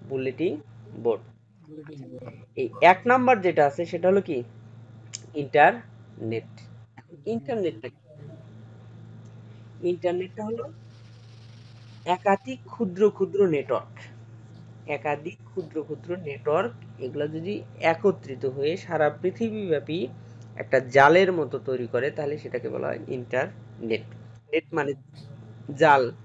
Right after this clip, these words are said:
Speaker 1: তার মানে পৃথিবীর মধ্যে এই যে, আহ, data কমিউনিকেশনের বা যোগাযোগের যে, আহ,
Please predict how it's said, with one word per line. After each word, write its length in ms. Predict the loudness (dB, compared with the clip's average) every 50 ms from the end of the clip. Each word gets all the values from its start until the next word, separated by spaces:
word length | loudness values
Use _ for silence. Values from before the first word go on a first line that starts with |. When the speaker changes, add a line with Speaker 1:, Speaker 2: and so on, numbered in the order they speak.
| -20 -20 -20 -12 -4
Speaker 1:
তার 120 | -2 0 0
মানে 160 | 0 0 -2 -2 0
পৃথিবীর 500 | 0 0 2 2 0 2 2 2 2 2
মধ্যে 520 | 0 0 0 -2 0 4 4 6 4 4 0 -8 -18 -20 -20 -20 -20 -18 -10 -6
এই 180 | -6 -6 -6 -4
যে, 240 | 2 4 4 4 4
আহ, 600 | 0 -4 -4 -2 -2 -2 -2 -4 -6 -6 -10 -4 2
data 280 | 2 2 4 4 2 2
কমিউনিকেশনের 880 | 2 -2 -2 -2 -2 -2 -4 -6 -8 -14 -12 -8 -6 -4 -4 -2 -2
বা 140 | 0 -2 -2
যোগাযোগের 640 | 0 0 0 2 2 0 0 -2 -4 -4 -4 -6 -4
যে, 180 | -4 -4 -4 -4 -8 -16 -20 -20 -20 -20 -20 -20 -18 -14 -10
আহ, 380 | -6 -4 -4 -2 -2 -4 -6